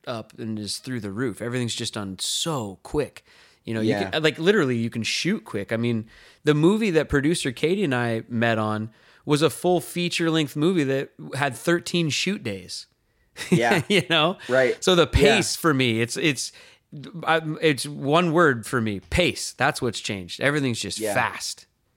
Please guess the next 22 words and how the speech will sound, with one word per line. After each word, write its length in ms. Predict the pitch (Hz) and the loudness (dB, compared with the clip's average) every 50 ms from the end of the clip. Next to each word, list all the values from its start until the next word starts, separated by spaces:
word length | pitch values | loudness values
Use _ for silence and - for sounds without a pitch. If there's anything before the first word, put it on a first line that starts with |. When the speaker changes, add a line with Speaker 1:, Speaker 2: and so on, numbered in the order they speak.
| _ _ - | _ _ -6
Speaker 2:
Yeah. 280 | 117 117 110 101 98 - - _ _ - | -2 0 0 0 -2 -6 -12 _ _ 2
And, 100 | 156 175 | 4 6
you 80 | 185 | 6
know, 80 | 185 180 | 6 4
this 240 | 147 151 185 180 202 | 4 4 2 2 0
is 160 | 208 185 - | -6 -4 0
so 220 | 202 185 170 151 | 2 2 2 2
interesting 480 | 156 156 - - 147 - 151 147 135 120 | 0 -2 -4 -8 -8 -6 -6 -6 -6 -6
because 500 | 120 127 - 156 139 135 127 117 - - _ - | -8 -6 -2 0 0 0 0 -2 -6 -14 _ -4
I 480 | 117 123 127 135 143 151 151 151 139 127 120 107 | 0 2 2 4 4 2 2 0 -2 -6 -6 0
get, 300 | 143 139 131 - - - - | 0 0 0 0 -4 -6 -4
I 220 | 120 127 131 139 | -2 -2 -2 -4
see 400 | 139 - - - - 147 147 139 | -6 -10 -12 -12 -10 -8 -8 -8
so 720 | - - - - 143 135 135 131 127 127 123 120 110 - - | -10 -10 -6 -2 0 2 2 2 2 2 2 0 0 -2 -6
little 560 | 104 107 110 107 107 107 113 117 117 143 156 | -8 -8 -6 -6 -4 -2 -2 0 0 0 0
of 140 | 175 151 143 | 0 0 2
that 320 | 165 170 180 180 131 120 | 2 4 4 2 0 -2
because 360 | 131 131 113 151 139 123 107 | -6 -4 -2 -2 -2 -2 -2
my 300 | 117 117 123 123 123 127 | -2 -2 -2 0 0 0
world 640 | 120 104 98 101 110 110 110 117 131 147 165 190 208 - _ _ _ _ _ _ _ _ _ | 0 -2 -2 -2 -2 0 0 0 0 0 -2 -4 -8 -16 _ _ _ _ _ _ _ _ _
has 380 | - - 139 131 131 120 107 | -4 0 2 2 2 2 -2
been, 580 | 104 95 127 123 123 113 113 110 107 101 - - | -2 -2 0 0 0 -2 -4 -4 -6 -6 -8 -12